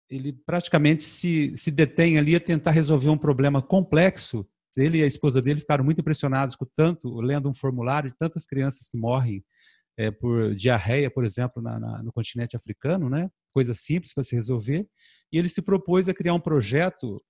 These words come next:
é, muito complexo pra resolver essa questão sanitária. É, o que eu aprendi ali foi o seguinte:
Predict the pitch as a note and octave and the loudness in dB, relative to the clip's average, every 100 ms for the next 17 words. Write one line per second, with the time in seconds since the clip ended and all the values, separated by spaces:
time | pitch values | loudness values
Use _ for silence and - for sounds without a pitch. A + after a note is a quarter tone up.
0 | - A2+ A#2 A#2+ F#3+ A3+ G#3+ D3+ B2 C#3 | -8 -6 -4 2 4 4 0 -4 -2 0
1 | E3+ - - G#2+ _ B2 C#3 E3 F3 D3+ | -2 -4 -12 -14 _ 0 0 0 -2 -2
2 | E3+ F3+ E3 - E3 - G#3+ G#3 D3 F3 | -4 -6 -12 -10 -8 -4 -4 -2 -2 -2
3 | E3+ A2 - - B2+ B2 B2 D#3 - G3 | -2 -6 -8 -8 -4 -2 -2 -2 2 2
4 | G3 F3+ D3 E3 F3+ F#3 F#3+ G3 D3+ C3 | 2 0 2 0 0 0 0 0 -2 -2
5 | A2 - | -4 -10